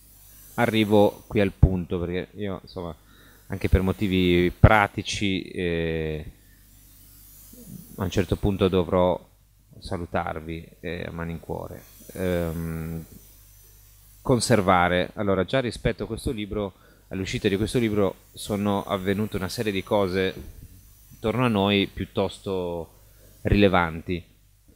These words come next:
Allora, che cosa penso io? Detto in grande sintesi, che cosa c'è da conservare oggi? Beh, di questo mondo attuale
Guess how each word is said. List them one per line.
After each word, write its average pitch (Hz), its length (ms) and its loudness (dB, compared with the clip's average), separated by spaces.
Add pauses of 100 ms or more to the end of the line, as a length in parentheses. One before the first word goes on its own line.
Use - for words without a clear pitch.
(140)
Allora, 101 240 4
che 101 100 -2
cosa 143 240 -2
penso 117 400 -2
io? 104 200 0
Detto 104 440 -4
in 98 100 -10
grande 101 300 -4
sintesi, 92 760 -4
che 113 140 0
cosa 127 260 2
c'è 139 200 2
da 117 120 4
conservare 90 800 4
oggi? 85 480 0
Beh, 110 220 -4
di 110 100 -6
questo 139 300 -4
mondo 117 420 -2
attuale 101 720 2